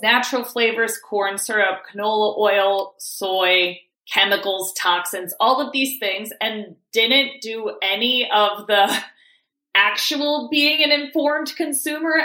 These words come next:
and learning about what those things are and what the research says, and just said, "These things are bad.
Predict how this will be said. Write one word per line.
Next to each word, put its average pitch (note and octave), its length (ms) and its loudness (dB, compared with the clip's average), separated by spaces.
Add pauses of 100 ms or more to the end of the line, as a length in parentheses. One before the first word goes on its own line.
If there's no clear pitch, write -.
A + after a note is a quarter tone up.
and G3+ 340 -4
learning A3+ 400 2
about G3 360 2
what F#3+ 300 2
those A3+ 240 0
things G#3 340 -4 (120)
are F#3+ 340 2
and C4 160 0
what G#3 200 -2
the G#3 220 -6
research G#3 480 -4
says, G3+ 440 2
and B3 140 -4
just G#3 200 -4
said, F#3+ 240 0 (360)
"These D#4 260 2
things D4 240 -2
are C4+ 140 2
bad. F#3+ 360 4